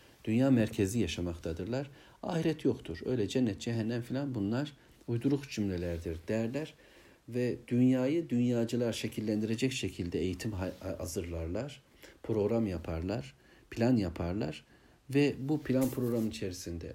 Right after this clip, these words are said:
ahiret olmazsa insan verir mi? Vermeleri sadece kaz gelecek yerden işte tavuk esirgenmez mantığındadır. Yani bir rüşvet olarak belki yeni bir faydanın kazanılması adına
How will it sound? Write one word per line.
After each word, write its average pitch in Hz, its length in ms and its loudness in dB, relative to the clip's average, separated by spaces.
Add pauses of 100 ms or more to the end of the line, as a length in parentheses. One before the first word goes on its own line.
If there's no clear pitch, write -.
ahiret 101 380 -2
olmazsa 98 580 -2 (340)
insan 110 340 0
verir 143 240 -2
mi? 87 140 -6 (400)
Vermeleri 139 520 4
sadece 147 640 2 (640)
kaz 135 340 6
gelecek 101 480 0
yerden 120 500 2 (400)
işte 127 420 -2 (380)
tavuk 131 260 0
esirgenmez 120 800 4
mantığındadır. 85 920 -6 (400)
Yani 117 300 2
bir 123 100 4
rüşvet 107 560 -2
olarak 87 500 -4
belki 95 460 -4 (360)
yeni 131 200 6
bir 131 80 6
faydanın 110 560 2
kazanılması 98 800 -2
adına 90 400 -6